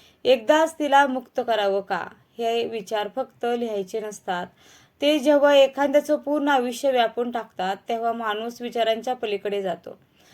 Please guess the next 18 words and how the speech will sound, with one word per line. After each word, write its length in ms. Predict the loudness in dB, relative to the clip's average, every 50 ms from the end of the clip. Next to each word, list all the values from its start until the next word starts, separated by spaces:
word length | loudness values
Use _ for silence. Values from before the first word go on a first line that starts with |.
| _ _ _
त्या 180 | 2 4 4 4
दिवशी 420 | 4 2 -2 -4 -4 -6 -6 -6
बुधवार 460 | -4 -4 -4 -2 2 4 4 4 2 0
संध्याकाळची 680 | -4 -6 -4 -2 0 0 0 2 2 0 0 0 -4 -4
वेळ 200 | 0 2 2 2
होती. 320 | 0 -2 -6 -10 -14 -16 -16 _ _ _ _ _ _ _ -2
मोलकरीण 560 | 0 2 2 2 0 0 0 0 0 0 0 2
थोड्याच 360 | 2 4 4 4 2 2 2
वेळासाठी 640 | 2 4 4 4 2 0 -4 -8 -6 -6 -6 -6 -6
बाहेर 360 | -6 -6 -2 0 0 0 0
गेली 260 | 0 -4 -4 -4 -2
होती. 420 | -4 -4 -4 -6 -8 -10 -10 -10 _ _ _ _ _ _ _ -4
घरात 320 | 0 2 6 6 6 6 4 2 2
केवळ 220 | 4 6 6 6
मुरलीधर 540 | 4 2 -2 -2 -2 -2 0 0 0 2 2
आणि 240 | 2 0 0 -2 -2
लताबाई 460 | -2 0 0 -2 -2 -2 -2 -4 -4
होते. 380 | -6 -8 -8 -8 -10 -10 -12